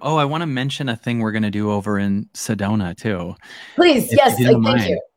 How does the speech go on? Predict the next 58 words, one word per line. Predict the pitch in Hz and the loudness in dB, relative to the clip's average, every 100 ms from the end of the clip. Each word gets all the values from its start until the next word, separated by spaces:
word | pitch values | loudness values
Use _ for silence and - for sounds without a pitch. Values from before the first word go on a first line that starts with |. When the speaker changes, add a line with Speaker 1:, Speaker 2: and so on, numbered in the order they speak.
| _ _ 202 | _ _ 2
Speaker 1:
There's | 233 220 | 6 6
Speaker 2:
Yes. | 170 | 2
Speaker 1:
an | 160 151 | -6 -8
event, | 151 151 | -6 -6
one | 147 170 | -4 -2
of | 214 | -2
the | 196 | -6
things | - 165 147 | -8 -8 -6
that | 139 | -4
I've | 127 113 | -6 -6
really | 113 120 123 | -6 -6 -6
been | 113 107 | -6 -6
into | 107 110 - 104 92 | -6 -8 -10 -10 -10
this | 104 117 - | -12 -12 -12
year | 98 90 90 | -12 -12 -12
is | 107 104 | -12 -12
doing | - 123 127 117 | -10 -8 -8 -8
things | 117 107 98 98 - | -10 -10 -12 -16 -8
out | 107 98 | -8 -8
of | |
service. | - 104 98 135 160 - - | -10 -12 -12 -12 -14 -14 -12
Like, | 104 95 _ _ _ _ _ _ | -10 -12 _ _ _ _ _ _
I, | - 110 | -8 -6
I, | 104 - - - - _ | -8 -14 -20 -20 -20 _
I | 113 113 110 110 - _ _ _ | -8 -6 -6 -10 -14 _ _ _
used | 117 123 - | -10 -10 -8
to | 120 | -10
do | 123 120 | -8 -8
these | 117 | -8
big | - 113 | -10 -12
events | 104 104 104 101 - | -12 -12 -12 -12 -14
that | 107 | -10
I, | 101 98 98 | -8 -8 -10
I | 107 | -10
love | 104 104 101 | -8 -10 -10
doing, | 156 151 131 120 | -10 -8 -8 -8
and | 107 101 98 | -8 -10 -10
they | 113 | -10
were | 104 | -8
amazing | 101 117 120 117 113 107 | -8 -6 -6 -8 -8 -8
and | 101 98 | -10 -12
changed | - 110 104 101 | -8 -8 -10 -16
the | - _ | -20 _
people | - 113 113 110 107 | -12 -12 -8 -8 -6
and | 98 | -8
they | 101 | -8
were | 98 | -8
profitable. | 98 170 160 127 117 113 | 0 0 0 -6 -8 -8
But | 110 113 | -10 -12
this | 127 - | -12 -8
year | 135 147 | -6 -6
I | |
just | 113 113 | -8 -12
felt | - 110 - | -12 -12 -8
called | 117 113 | -6 -6
to | 113 | -8
do | 101 104 | -12 -12
events | 98 98 101 - - | -10 -10 -10 -10 -12